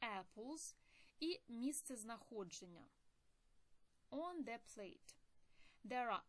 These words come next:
apples on the plate. І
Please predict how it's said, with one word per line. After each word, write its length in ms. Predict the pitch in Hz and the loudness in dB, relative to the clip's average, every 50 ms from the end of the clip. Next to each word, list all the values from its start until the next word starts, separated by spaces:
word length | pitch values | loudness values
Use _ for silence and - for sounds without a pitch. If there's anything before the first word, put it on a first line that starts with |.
| - - | -6 -2
apples 600 | 214 202 196 196 - - 311 349 381 - - - - - | 0 2 2 2 0 0 -2 0 0 0 -2 -6 -6 -6
on 320 | 233 233 254 269 285 277 | -4 0 2 4 4 4
the 140 | 254 254 240 - - - | 2 2 -2 -4 -10 -8
plate. 420 | 247 220 202 175 - - - - - - - - - - - - - - - - - - - - - - - - - - - - - - - - - - - - - - - - - - - | -4 -4 -4 -4 -6 -8 -10 -12 -12 -12 -16 -20 -20 -20 -18 -18 -20 -20 -20 -16 -16 -16 -16 -16 -18 -20 -20 -18 -18 -16 -14 -14 -16 -16 -16 -18 -18 -16 -14 -14 -14 -14 -12 -12 -12 -12 -10
І 160 | 320 392 - | -10 -10 -8